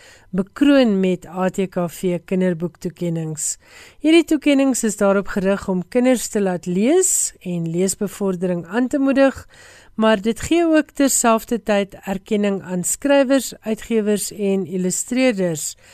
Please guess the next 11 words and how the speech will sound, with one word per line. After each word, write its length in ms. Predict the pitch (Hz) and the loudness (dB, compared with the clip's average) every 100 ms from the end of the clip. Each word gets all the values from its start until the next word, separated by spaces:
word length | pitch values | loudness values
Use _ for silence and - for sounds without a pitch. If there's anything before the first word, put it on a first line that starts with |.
| - _ - | -20 _ -4
vir 160 | 185 | -2
hulle 240 | 185 294 - | 2 0 0
toegewyde 640 | 247 - 190 180 175 180 165 165 | -2 -2 -4 -2 -2 -2 -2 -4
werk 400 | 160 160 - - _ _ _ | -6 -6 -10 -20 _ _ _
om 360 | 240 240 214 196 _ - | 0 2 2 -2 _ -8
boeke 300 | 185 214 196 - | -6 -2 -2 -2
vir 100 | 196 185 175 | -6 -4 -2
jong 160 | 180 | -2
mense 320 | 175 170 - 165 | -2 -4 -6 -10
te 140 | 180 | -6
skep. 320 | 175 - 160 | -6 -6 -10